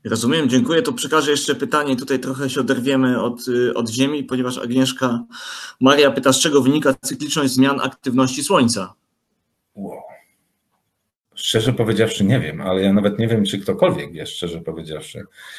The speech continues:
Speaker 2: Mam wrażenie, że, że to chyba jest wciąż zagadka, jeżeli chodzi o pojawienie się. Do-, dobieramy ten, ten, ten kształty, mm, nie, to pozwoli pani, pani Agnieszko Mario, że nie odpowiem na to pytanie, bo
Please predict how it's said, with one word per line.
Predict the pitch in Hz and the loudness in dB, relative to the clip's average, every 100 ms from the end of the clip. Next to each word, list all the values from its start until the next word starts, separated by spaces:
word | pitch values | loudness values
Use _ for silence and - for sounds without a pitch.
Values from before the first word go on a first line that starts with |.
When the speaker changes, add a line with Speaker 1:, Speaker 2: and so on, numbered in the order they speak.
| - - | -8 0
Speaker 2:
Mam | 147 | 2
wrażenie, | 196 147 170 160 | 4 4 4 4
że, | 151 151 143 - 110 | 6 6 6 2 -4
że | 113 - | -6 -4
to | 139 | -6
chyba | 143 151 151 | -8 -2 0
jest | 151 - | 0 -4
wciąż | - - 147 160 | -10 -4 -2 -2
zagadka, | 156 147 156 156 107 - - - 87 90 95 _ _ _ _ _ _ | -4 -4 -4 0 0 0 -4 -2 0 -2 -6 _ _ _ _ _ _
jeżeli | - 92 95 95 | -6 -4 -4 -4
chodzi | 90 95 90 98 | -2 -2 0 2
o | 95 | 2
pojawienie | 98 95 92 95 90 87 | 2 0 2 0 -2 -4
się. | - 92 98 104 | -4 0 2 4
Do-, | 123 120 | 4 2
dobieramy | 117 127 135 135 160 165 | 2 4 6 6 6 4
ten, | 165 143 127 | 2 0 0
ten, | 139 139 127 - | 0 0 -2 -2
ten | 139 131 123 | 0 0 -4
kształty, | - - 208 214 156 139 - - _ _ _ 127 | -2 2 2 4 2 2 0 -12 _ _ _ -4
mm, | 123 117 117 117 117 113 120 - _ - - | -2 0 -2 -2 -4 -4 -6 -12 _ -14 -2
nie, | 175 - - _ 135 | 0 0 -4 _ 0
to | 160 156 - | 0 0 0
pozwoli | 170 156 185 170 | 2 4 2 2
pani, | 165 160 156 151 | -2 -2 -4 -6
pani | 151 143 135 139 | -4 -2 0 0
Agnieszko | 135 143 - 135 | 0 -2 -2 0
Mario, | 135 135 120 | 2 2 2
że | 131 | 0
nie | 135 | 2
odpowiem | 127 120 160 98 85 | 2 4 2 2 0
na | 87 | -4
to | 87 | -8
pytanie, | 85 90 87 87 | -10 -6 -4 0
bo | 101 | 0